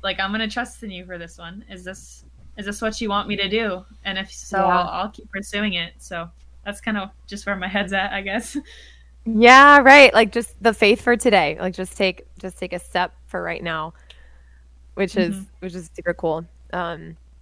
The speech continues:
Speaker 2: wow, you're just, like, getting thrown into it. Like, first time leading this summer,
Speaker 1: <laughs>
Speaker 2: deciding to do internship in the fall. That's so exciting, Megan. So pumped.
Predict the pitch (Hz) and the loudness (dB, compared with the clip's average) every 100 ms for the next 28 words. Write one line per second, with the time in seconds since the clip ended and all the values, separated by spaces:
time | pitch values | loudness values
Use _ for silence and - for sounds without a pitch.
0 | _ _ _ - - _ - 170 180 175 | _ _ _ -20 -20 _ -10 2 6 6
1 | 170 151 220 277 302 285 262 214 202 254 | 4 0 2 2 2 4 4 4 2 2
2 | 196 214 - 220 214 226 233 233 202 214 | 2 -2 -6 2 6 8 8 4 0 -2
3 | 208 202 175 156 156 180 - 262 294 359 | 2 4 6 4 2 -4 -4 -4 4 6
4 | 302 285 277 269 254 247 269 - 233 233 | 6 4 0 0 0 0 0 2 0 0
5 | 240 233 233 - 254 247 349 294 311 320 | -4 -4 -4 -6 -8 -8 -8 -6 -6 -6
6 | 320 - - - 233 240 240 269 277 269 | -10 -12 -20 -16 2 8 8 8 4 2
7 | 254 240 220 233 254 233 - 240 226 226 | 2 0 -2 -4 -6 -6 -6 -6 -6 -8
8 | - 214 214 214 208 214 208 202 208 214 | 0 2 4 4 4 2 0 -2 -6 -10
9 | - 226 226 - 214 226 208 190 196 208 | -6 -4 -4 -2 -2 0 -2 -4 -4 -6
10 | 220 - - - - - - - - 240 | -8 -12 -20 -20 -20 -20 -20 -20 -8 -6
11 | 240 220 220 - | -2 -2 -2 -8